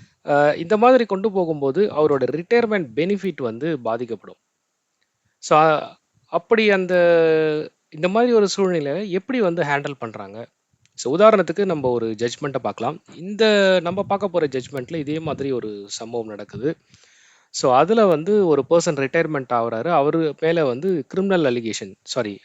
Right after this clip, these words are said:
அ, டிசிப்ளினரி ஆக்ஷன் வந்து கொண்டு வராங்க. So, அந்த பர்டிகுலர் முடிவுல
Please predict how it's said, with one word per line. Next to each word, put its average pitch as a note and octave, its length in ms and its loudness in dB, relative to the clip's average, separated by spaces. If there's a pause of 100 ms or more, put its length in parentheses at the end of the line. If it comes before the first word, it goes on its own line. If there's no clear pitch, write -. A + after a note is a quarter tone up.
அ, A2 40 -8 (380)
டிசிப்ளினரி G3+ 540 2
ஆக்ஷன் C#3 200 -6
வந்து A#2+ 240 -6
கொண்டு A2 220 -6
வராங்க. A2 400 -6 (360)
So, F#3+ 440 2
அந்த A#3+ 680 2
பர்டிகுலர் F#3 440 -2
முடிவுல E3+ 540 -4